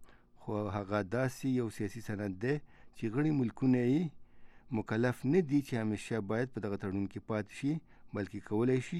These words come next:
چې د دغه تړون سره خپله رابطه قطع کړي. په امریکا کې د یوه ګیلن عادي تیلو په بیه کې اووه سنټه کمی راغلی دی،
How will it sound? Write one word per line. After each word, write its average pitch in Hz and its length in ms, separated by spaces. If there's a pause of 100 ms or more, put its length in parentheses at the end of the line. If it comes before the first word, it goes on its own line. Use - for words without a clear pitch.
چې - 140
د 110 120
دغه 104 260
تړون 104 300
سره 120 220
خپله 107 240
رابطه 92 460 (260)
قطع 117 280
کړي. 82 180 (2500)
په 113 140
امریکا 127 380
کې 175 280 (260)
د 147 180
یوه 147 200
ګیلن 143 260 (120)
عادي 120 280
تیلو 127 240
په 117 60 (100)
بیه 117 180
کې - 160
اووه 127 260
سنټه 123 400 (100)
کمی 104 260 (140)
راغلی 107 380
دی، 76 100